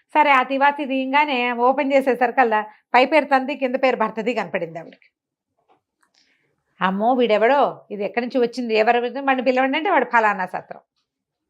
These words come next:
సైనికులు నిశ్శబ్దంగా సైనికులు పిలిచి, "ఈ సత్రం యజమాని ఎక్కడికి వెళ్తున్నాడో వాడు వెనకాల వెళ్ళండి" అని చెప్పి పంపించేసరికల్లా ఆ సత్రంలో రాజుగారు దొరికాడు.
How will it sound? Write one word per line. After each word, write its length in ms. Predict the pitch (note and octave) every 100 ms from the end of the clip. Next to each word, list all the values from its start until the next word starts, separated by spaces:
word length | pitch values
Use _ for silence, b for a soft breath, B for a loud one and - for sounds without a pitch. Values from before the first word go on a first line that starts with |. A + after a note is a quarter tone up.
| _ _ _ _ b b b -
సైనికులు 420 | A#3 A3 G#3+ G#3
నిశ్శబ్దంగా 560 | G3 F#3 G#3+ F#3 G3 G3
సైనికులు 420 | F#3 F#3 F#3+ F3+
పిలిచి, 340 | F3+ F#3+ - -
"ఈ 80 | G3
సత్రం 400 | G3+ G3 A#3+ A3
యజమాని 340 | G3+ G3 F#3+
ఎక్కడికి 260 | F3+ G3+ G3+
వెళ్తున్నాడో 340 | F3+ F3+ F#3+
వాడు 180 | G#3+ F3
వెనకాల 380 | E3 E3+ G3+ F#3
వెళ్ళండి" 440 | E3+ E3+ F3+ C4+ _ _ _ -
అని 120 | G#3 F#3+
చెప్పి 160 | - -
పంపించేసరికల్లా 720 | E3+ F3 - E3 E3 - A#3 - B B
ఆ 40 | C#4+
సత్రంలో 500 | C#4+ - C4+ A#3+ C4
రాజుగారు 440 | A#3+ G3 F3+ F#3+
దొరికాడు. 480 | F3+ - - _